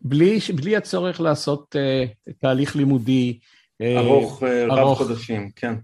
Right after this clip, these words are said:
Speaker 1: כן, זה
Speaker 2: כן.
Speaker 1: נותן איזה רעיונות על שיטות חינוך, אבל, אה, זה אנחנו נשאיר
Speaker 2: אה.
Speaker 1: ל-, לדיון אחר. אמ,
Speaker 2: כן.
Speaker 1: אני הייתי, אה,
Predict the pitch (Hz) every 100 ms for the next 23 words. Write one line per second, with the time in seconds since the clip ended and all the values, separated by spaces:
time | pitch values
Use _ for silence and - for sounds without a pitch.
0 | _ _ _ _ - 175 120 120 123 131
1 | 147 135 131 143 139 147 147 143 135 143
2 | 147 147 - 151 156 - 107 110 113 117
3 | 110 131 123 123 123 117 120 127 123 120
4 | 113 - - - 113 120 123 123 123 -
5 | 101 - - - - - 127 127 127 127
6 | 127 113 - - _ _ - 139 185 220
7 | 214 196 190 185 180 175